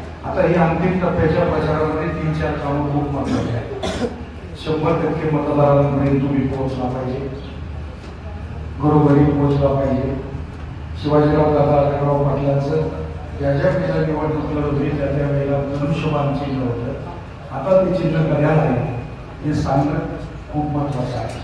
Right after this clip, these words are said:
ज्या वेळेला आपण सर्व घरोघरी पोहोचाल त्याच वेळेला खऱ्या अर्थाने प्रचार त्या ठिकाणी पूर्ण होतो. अन्यथा काही, मी आता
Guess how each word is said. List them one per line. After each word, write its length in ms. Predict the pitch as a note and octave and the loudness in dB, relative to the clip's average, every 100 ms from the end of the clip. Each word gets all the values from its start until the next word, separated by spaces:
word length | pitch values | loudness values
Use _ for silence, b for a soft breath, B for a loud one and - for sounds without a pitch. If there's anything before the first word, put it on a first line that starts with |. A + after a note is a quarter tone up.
| - - - - F3+ F#3+ G#3 G3+ - - - | -12 -12 -12 -12 -12 -10 -10 -10 -12 -12 -8
ज्या 120 | D#3 D#3+ | 0 2
वेळेला 300 | D#3+ E3 E3 | 4 4 4
आपण 280 | D#3+ E3 D#3+ | 2 0 -2
सर्व 200 | D#3 D3 D#3 | -2 -2 -2
घरोघरी 420 | D#3 D3 D3 D3 | 0 0 0 2
पोहोचाल 480 | D3 D3 C#3+ D3+ D#3+ - | 0 0 0 0 0 0
त्याच 240 | D#3+ D#3 D3+ | -2 -2 -4
वेळेला 260 | C#3+ D#3 D3 | -2 0 0
खऱ्या 220 | C#3 C#3+ | 0 0
अर्थाने 340 | C#3+ C#3 C#3 D#3 | 0 -2 -4 -4
प्रचार 400 | D3 C#3 D3 D3 - - - - - - - - | -4 -4 -4 -4 -6 -10 -14 -14 -14 -14 -14 -8
त्या 180 | C#3+ D3 C#3+ D3 C3+ | -2 0 0 -4 -6
ठिकाणी 420 | B2+ C#3 D3 E3+ - - | -4 -2 -2 -4 -6 -4
पूर्ण 220 | F3 F3+ | 0 2
होतो. 500 | E3 C#3 C#3 C#3 C3+ - - - - | 4 4 2 0 -2 -4 -8 -10 -8
अन्यथा 440 | - D#3 D#3 D3+ D#3 | -6 -4 -2 0 0
काही, 260 | D#3 D3 D#3 - - - - - | 0 0 2 0 -4 -8 -12 -10
मी 220 | D3+ D#3 E3+ | -6 0 2
आता 220 | E3+ E3+ | 4 4